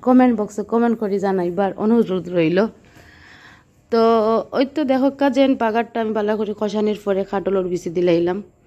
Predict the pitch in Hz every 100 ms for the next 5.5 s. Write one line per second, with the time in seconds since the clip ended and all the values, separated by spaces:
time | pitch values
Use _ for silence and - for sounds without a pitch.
0 | _ _ _ - 190 196 202 190 180 185
1 | 196 190 190 185 190 190 185 180 180 180
2 | 180 185 185 175 196 190 185 196 185 180
3 | 175 185 175 180 185 180 180 180 175 -
4 | 180 175 175 170 190 175 175 185 214 220
5 | - 196 196 180 139